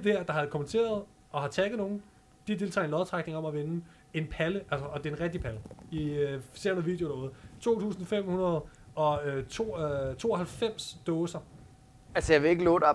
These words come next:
Speaker 2: pand på dem, I får tilsendt, men, øh, det er der altså på dem, vi har stående her foran bordet, så, øh.
Speaker 1: Så udover man, man, man
Speaker 2: Ja.
Speaker 1: får, øh, man får et, øh, jeg har lovet, øh, Jolly at sige, et meget stort, voldsomt årsforbrug af cola. Fordi det var det, jeg snakkede med Jolly om i sin tid.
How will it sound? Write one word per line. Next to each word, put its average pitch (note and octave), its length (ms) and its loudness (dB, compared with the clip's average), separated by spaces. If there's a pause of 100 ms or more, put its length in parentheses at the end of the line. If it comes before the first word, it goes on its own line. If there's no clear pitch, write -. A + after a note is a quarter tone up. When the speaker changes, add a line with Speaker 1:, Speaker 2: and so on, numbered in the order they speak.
Speaker 2:
pand D3+ 200 -2
på D#3+ 80 -4
dem, D3 280 0
I D3+ 60 -6
får D3+ 120 -4
tilsendt, D3+ 500 2
men, C#3 220 2
øh, B2 220 6
det D#3 120 8
er D#3+ 80 12
der G3+ 60 12
altså D#3+ 200 8
på C#3 100 2
dem, D#3+ 160 8
vi E3 60 2
har D#3+ 100 8
stående D3+ 340 4
her C#3 120 4
foran C#3+ 260 4
bordet, C#3+ 300 8
så, A#2+ 340 6
øh. A2+ 140 -2 (640)
Speaker 1:
Så - 120 -4
udover G#3+ 280 10
man, F#3+ 200 4
man, F3 140 4 (120)
man E3+ 100 4
Speaker 2:
Ja. F3 160 12
Speaker 1:
får, E3 180 6
øh, D3+ 140 6 (200)
man D#3 120 0
får F#3+ 180 4
et, F3 160 2
øh, D3+ 240 -2
jeg D3+ 80 4
har D#3+ 80 2
lovet, F3 320 4
øh, D#3+ 120 -4
Jolly E3 160 0
at D3+ 80 -2
sige, C3+ 360 -6 (440)
et D#3+ 140 -2
meget D#3 200 0
stort, F#3+ 380 -2 (100)
voldsomt E3+ 540 2
årsforbrug B2+ 460 -6 (200)
af C3 60 -6
cola. A#2 260 -4 (460)
Fordi C#3 140 -8
det D#3 100 2
var D#3 60 2
det, D#3+ 80 4
jeg D#3 80 4
snakkede D#3 320 2
med D3 80 -2
Jolly C#3+ 200 -2
om B2+ 100 -2
i - 20 -8
sin D3 200 -8
tid. C3+ 100 -8